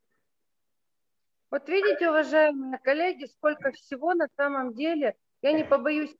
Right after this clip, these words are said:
этого слова, напичкано в как-, плотненько, плотненько, как слоеный пирог, одно за другим, одно за другим. А вот у меня, знаете, такой вопрос, вот фундаментальные исследования, э, горизонт этих фундаментальных исследований, чтоб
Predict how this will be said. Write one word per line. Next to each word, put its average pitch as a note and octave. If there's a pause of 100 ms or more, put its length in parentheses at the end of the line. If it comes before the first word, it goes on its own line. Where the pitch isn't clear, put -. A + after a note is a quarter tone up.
этого B3+ (120)
слова, D4 (180)
напичкано C4+
в -
как-, B3+ (1000)
плотненько, C#4
плотненько, C4+
как B3
слоеный D#4+
пирог, D4 (240)
одно C#4+
за D#4
другим, C4+
одно B3+
за D4+
другим. A#3 (380)
А A#3
вот D#4+
у F#4+
меня, G4+
знаете, A4+
такой F4+
вопрос, E4+
вот B3 (100)
фундаментальные F4
исследования, G#3+ (460)
э, A#3+
горизонт E4 (140)
этих B3+
фундаментальных B3+
исследований, A3+
чтоб -